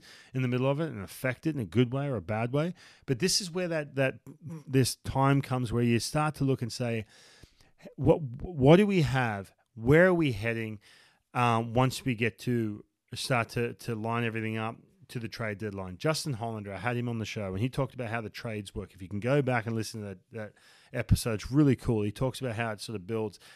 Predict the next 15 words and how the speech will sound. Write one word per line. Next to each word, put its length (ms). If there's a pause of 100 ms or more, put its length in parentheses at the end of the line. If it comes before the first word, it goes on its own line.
(140)
to 80
get 180 (100)
a 60
guy 160
like 220
Luis 260
Castillo. 600 (500)
So, 120
for 200
example, 500 (800)
last 440
year 120
the 120
team 420
was 300